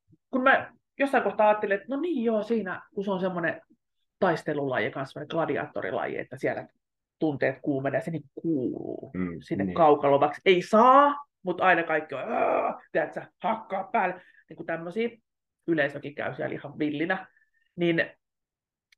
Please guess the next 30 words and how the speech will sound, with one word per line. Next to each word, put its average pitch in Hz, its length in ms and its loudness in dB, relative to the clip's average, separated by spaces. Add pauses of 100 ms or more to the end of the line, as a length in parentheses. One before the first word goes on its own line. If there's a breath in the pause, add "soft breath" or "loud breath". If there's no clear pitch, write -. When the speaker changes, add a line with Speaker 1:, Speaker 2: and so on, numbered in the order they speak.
(180)
Speaker 1:
niin, 214 220 6
niin, 262 220 4
ajattelin, 190 500 2
että 165 200 -6
se 170 160 -6
kuuluu 170 340 2
siihen 160 240 -4
lajiin, 220 340 0
mutta 185 240 -6
mietipä 349 380 -8
Teemu 196 340 -2
Selänne, - 260 -10
että - 120 -12
hänhän 277 340 -6
on 277 60 -4
varsinainen 220 460 -4
herrasmies. - 640 -10 (140)
Speaker 2:
Mm, 110 280 -4 (160)
totta. - 260 -10
Speaker 1:
Eikö? - 180 -2 (200)
Hän 339 120 2
juo 262 180 2
maitoa 180 460 -2
ja 151 180 -4 (280)
hänellä 196 320 2
on 165 60 -4
perhe 165 380 0
ja, 139 220 -2 (240)
Speaker 2:
Mm. 101 220 -6
Speaker 1:
tiedätkö, - 340 -6